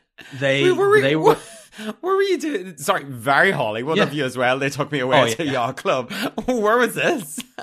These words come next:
Speaker 1: It was in Jersey, in the Channel Islands, not, like, you
Speaker 2: Oh,
Speaker 1: know, in
Speaker 2: okay.
Speaker 1: America, but it was in, in, in the Channel Islands. And they were like, they, they were, again, they were like, "We've this fr-," it's weird that they're always, "We have this friend who, you know, is, is pretty in with the people in the yacht club. Would you like to work there?" And I'm sort of going,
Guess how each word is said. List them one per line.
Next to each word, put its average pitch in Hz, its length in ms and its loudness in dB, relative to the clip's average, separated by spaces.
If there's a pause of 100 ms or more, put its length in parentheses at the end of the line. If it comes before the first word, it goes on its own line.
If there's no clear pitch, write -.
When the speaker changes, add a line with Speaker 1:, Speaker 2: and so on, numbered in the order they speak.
(120)
Speaker 1:
It 165 60 -4
was 165 160 0
in 165 100 0
Jersey, 156 480 2
in 131 260 -4
the 120 60 -6
Channel 113 380 -6
Islands, 135 440 -4
not, 127 200 -4
like, 107 140 -8
you 85 60 -14 (120)
Speaker 2:
Oh, 151 560 4
Speaker 1:
know, 147 40 -8
in - 60 -
Speaker 2:
okay. 131 80 0
Speaker 1:
America, 127 460 2
but 156 100 2
it 147 60 0
was 139 120 -4
in, 147 120 -6
in, 135 280 -6
in 135 140 -8
the 131 60 -6
Channel 127 320 -6
Islands. 151 360 -6 (320)
And 123 120 -8
they 127 60 -4
were 123 60 -4
like, 120 280 -4 (360)
they, 127 180 -8
they 127 280 -6
were, 139 160 -2
again, 160 380 2
they 156 100 4
were 135 80 2
like, 120 160 2
"We've 139 200 0
this 120 180 -4
fr-," - 140 -16 (460)
it's - 140 -18
weird 165 320 4
that 202 80 -8
they're 139 140 -2
always, 131 200 -2
"We 160 180 -2
have 233 100 -4
this 175 160 -2
friend 113 520 -6
who, 120 420 -2 (580)
you 110 100 -6
know, 113 160 -2
is, 107 160 -8
is - 160 -14
pretty 117 380 -4
in 110 160 -4
with 120 100 -10
the 123 80 -10
people 113 280 -10
in 107 40 -10
the 110 80 -8
yacht 104 300 -10
club. 147 180 -4
Would 127 140 -4
you 123 100 -4
like 113 180 -4
to 120 60 -8
work 110 260 -6
there?" 208 140 2
And 214 100 2
I'm 247 100 0
sort 170 160 -2
of 127 40 -4
going, 120 240 -6